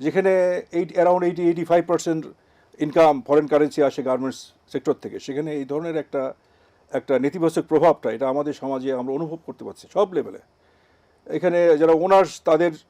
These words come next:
জীবনধারা দেখে আমরা অনুভব করতে পারছি, যারা ওয়ার্কার, তাদের জীবনধারা দেখে, দেখে বুঝতে পারছি। এবং অর্থনৈতিক ফ্লো, ব্যাংকিং সেক্টর, সব জায়গা থেকেই আমরা প্রতিফল-, এর যে প্রতিফলন আমরা দেখতে পাচ্ছি।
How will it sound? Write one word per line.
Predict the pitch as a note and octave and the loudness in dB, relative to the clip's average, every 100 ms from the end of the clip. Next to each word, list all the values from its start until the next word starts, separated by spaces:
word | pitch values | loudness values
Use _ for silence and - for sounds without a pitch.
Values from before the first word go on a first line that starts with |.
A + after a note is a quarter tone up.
| - | -10
জীবনধারা | C3+ E3 F3 D3+ C3+ D3 E3 | -2 0 -2 -6 0 2 2
দেখে | D#3 D#3+ | 2 0
আমরা | D3+ D3+ | 2 2
অনুভব | D3 D3+ | 2 -2
করতে | D#3 C#3+ | -4 -8
পারছি, | B2+ A#2+ - C3+ | -6 -8 -12 -10
যারা | B2+ C3 | -4 -2
ওয়ার্কার, | B2+ D3 D3 D3+ C#3 B2 _ _ _ _ | 0 0 0 0 -2 -4 _ _ _ _
তাদের | - C3+ | -4 -2
জীবনধারা | C3+ D3 C#3+ C#3+ | -2 0 2 2
দেখে, | C#3 C#3+ | 0 -2
দেখে | C3+ | -2
বুঝতে | C#3 A#2 D3 | -10 -6 -4
পারছি। | C3 - C3 - _ _ _ _ - | -4 -8 -16 -16 _ _ _ _ -6
এবং | C#3 D3 D3 C#3+ - | -2 -2 -2 -6 -4
অর্থনৈতিক | D3+ F3 E3+ F3 | -2 -2 -4 -4
ফ্লো, | - F#3 E3+ G#2 _ | 0 4 4 2 _
ব্যাংকিং | C#3+ D#3 E3+ D#3 | 0 0 0 -2
সেক্টর, | - D#3 D#3+ | -2 -4 -4
সব | G3+ A3 | -4 2
জায়গা | A3 G3 | 2 2
থেকেই | F#3 F3 | 0 2
আমরা | D#3 D3 C#3 | 2 2 -2
প্রতিফল-, | C#3 B2 C3 B2 _ _ - | -6 -10 -10 -10 _ _ -8
এর | C#3 | -8
যে | C3 | -6
প্রতিফলন | C#3 C#3+ D#3 | -6 0 0
আমরা | C#3+ B2 | 0 -2
দেখতে | C3+ B2 | -8 -8
পাচ্ছি। | G2 - | -8 -16